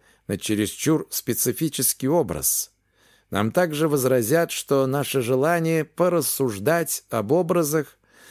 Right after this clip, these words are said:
могло бы удовлетвориться и птичьим полётом, ведь порыв птицы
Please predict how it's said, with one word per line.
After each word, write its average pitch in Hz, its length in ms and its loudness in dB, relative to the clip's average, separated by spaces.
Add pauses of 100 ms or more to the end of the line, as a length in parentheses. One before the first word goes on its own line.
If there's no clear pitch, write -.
(180)
могло 139 380 2
бы 196 240 2
удовлетвориться 151 1080 0 (100)
и 170 100 0
птичьим 165 540 -4
полётом, 156 680 -2 (540)
ведь 98 320 0
порыв 123 380 2
птицы - 640 -2